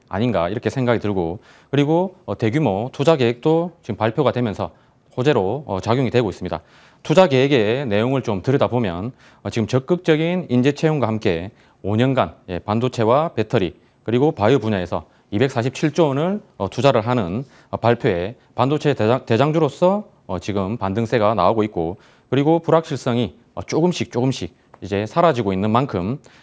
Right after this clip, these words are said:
어, 십만 원 부근에서는, 어, 분할 매수의, 어, 시점이다, 이렇게 말씀을 드리고 싶고, 그리고 십만 원대에서 분할 매수를 하신다라면은, 어, 좀 긴 호흡에서 좀 가져가셔라, 이렇게 좀 말씀을 드리고 싶습니다.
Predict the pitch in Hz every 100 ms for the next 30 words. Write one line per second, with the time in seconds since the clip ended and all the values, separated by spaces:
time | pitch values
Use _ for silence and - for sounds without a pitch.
0 | _ 98 - 208 202 190 123 107 135 147
1 | 110 107 - _ _ 90 - 160 147 107
2 | 101 131 143 180 185 _ 98 170 156 110
3 | 95 82 - _ - 151 151 120 98 127
4 | 113 127 - 120 85 87 - _ 143 147
5 | 175 196 - 196 175 170 151 143 131 160
6 | 165 156 151 120 95 120 127 180 208 131
7 | 95 92 87 - _ _ _ 104 98 92
8 | 92 - 117 143 156 143 220 127 - 80
9 | 107 - _ - - 139 123 107 117 80
10 | - - 147 131 104 90 123 110 131 117
11 | - 95 80